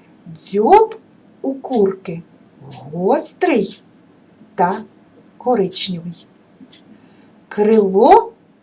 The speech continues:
велике та міцне. Хвостик гостренький, пір'ячко на ньому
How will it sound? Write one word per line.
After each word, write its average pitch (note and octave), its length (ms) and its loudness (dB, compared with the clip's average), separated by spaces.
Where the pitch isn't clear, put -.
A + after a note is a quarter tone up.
велике F#3 760 -6
та E3+ 140 -8
міцне. F#3 600 -8
Хвостик A3 1000 4
гостренький, F#3+ 1300 -4
пір'ячко D#4+ 760 -2
на G#3+ 160 -4
ньому E3 340 -8